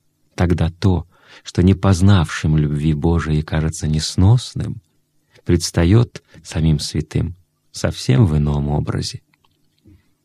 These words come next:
Христианину в жизни нужна вообще большая осторожность. Он для мира чужд по духу. Между христианином и человеком мира очень мало общего в их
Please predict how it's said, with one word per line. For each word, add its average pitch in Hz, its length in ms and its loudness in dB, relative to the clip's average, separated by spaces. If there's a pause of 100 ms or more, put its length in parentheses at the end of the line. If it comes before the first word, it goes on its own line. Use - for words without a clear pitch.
(1300)
Христианину 110 600 6
в 85 40 2
жизни 92 300 4
нужна 85 280 4
вообще 80 340 -2
большая 73 400 -2
осторожность. - 800 -8 (880)
Он 104 340 4 (500)
для 95 280 4
мира 98 600 4 (400)
чужд - 440 -2
по 80 120 -2
духу. - 480 -6 (920)
Между 110 280 4
христианином 101 800 4
и 92 40 2
человеком 90 640 2
мира 87 260 4
очень 87 300 -2
мало 98 480 4
общего 82 380 -4
в 80 80 0
их - 180 -4